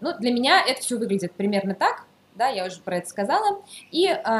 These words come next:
я работаю на стадии, которая называется клинические исследования, но мы чуть-чуть, э, поговорим и про доклинические тоже, потому что это, ну, тоже важно.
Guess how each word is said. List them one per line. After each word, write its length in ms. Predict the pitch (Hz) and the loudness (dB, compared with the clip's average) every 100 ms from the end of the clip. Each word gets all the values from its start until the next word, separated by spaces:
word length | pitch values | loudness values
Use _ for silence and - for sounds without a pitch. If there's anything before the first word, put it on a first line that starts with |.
| 214 | 2
я 320 | 208 277 359 277 | 4 4 4 4
работаю 520 | 226 233 294 269 240 | 0 0 -2 -2 0
на 120 | 226 | 0
стадии, 460 | - 233 262 214 220 | 0 2 2 0 -2
которая 260 | 202 202 220 | -2 -2 -2
называется 320 | 190 208 208 | 0 0 -2
клинические 560 | 208 226 220 - 180 | -4 -2 -4 -8 -8
исследования, 580 | 175 262 339 247 208 196 | -8 -8 -6 -4 -2 0
но 300 | 185 240 269 | 0 0 0
мы 160 | 214 233 | 0 -4
чуть-чуть, 400 | - 233 233 208 | -6 -8 -6 -2
э, 160 | 190 | -2
поговорим 500 | 185 180 185 185 254 | -2 -2 -2 0 -2
и 300 | 233 - 208 | -4 -4 -6
про 480 | 196 196 190 196 196 | -4 0 4 6 4
доклинические 720 | 185 196 190 185 190 - 208 | 2 -2 -2 -4 -4 -8 -10
тоже, 300 | 196 175 156 | -6 -6 -6
потому 280 | 147 156 165 | -12 -12 -10
что 180 | - 175 | -8 -8
это, 160 | 180 175 | -6 -8
ну, 140 | 175 | -8
тоже 260 | - 196 180 | -6 -4 -2
важно. 360 | 160 151 - | -4 -4 -14